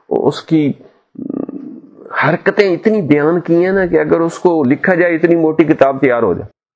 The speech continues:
اسی شیطان سے ہم بچاؤ نہیں کرتے۔ پھر ہمارے حضرت فرماتے ہیں کہ شیطان ہمارا کھلا دشمن ہے، لیکن حملہ چھپ کے کرتا ہے۔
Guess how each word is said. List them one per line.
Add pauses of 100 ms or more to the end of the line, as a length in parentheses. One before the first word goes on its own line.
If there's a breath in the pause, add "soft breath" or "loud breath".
(520)
اسی
شیطان
سے
ہم (1500)
بچاؤ
نہیں
کرتے۔ (1400)
پھر
ہمارے
حضرت
فرماتے
ہیں (1000 loud breath)
کہ
شیطان
ہمارا
کھلا
دشمن
ہے، (380)
لیکن
حملہ (100)
چھپ
کے
کرتا
ہے۔